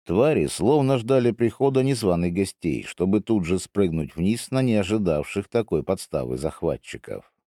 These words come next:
Кроме того, у самого входа была расположена приманка в лице нескольких слабых особей, явно из числа тех, кого не жалко.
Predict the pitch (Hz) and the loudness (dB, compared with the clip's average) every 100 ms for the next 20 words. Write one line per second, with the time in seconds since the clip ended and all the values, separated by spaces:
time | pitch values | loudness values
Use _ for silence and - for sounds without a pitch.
0 | _ _ _ _ _ - 147 123 76 - | _ _ _ _ _ 0 2 2 0 -4
1 | 69 64 - - 101 113 135 147 147 - | -6 -6 -8 -6 -2 2 2 4 2 0
2 | 147 147 156 147 147 139 139 - 139 113 | 2 4 4 4 4 4 2 2 4 4
3 | 95 107 107 120 117 76 - 69 71 98 | 4 0 2 2 2 0 -2 -2 0 -2
4 | - 113 110 92 - 117 117 135 - 92 | 0 2 2 2 0 -6 -4 -6 0 0
5 | 69 98 - 92 69 62 55 50 - 64 | 2 -2 0 -2 -2 -6 -8 -10 -10 -4
6 | 85 98 113 131 139 - 110 - 82 78 | 0 2 0 0 -4 -4 -6 -2 -2 0
7 | 82 87 - 123 110 69 90 95 73 52 | 0 -2 -2 0 0 0 -2 0 -2 -4
8 | - 50 - | -10 -14 -16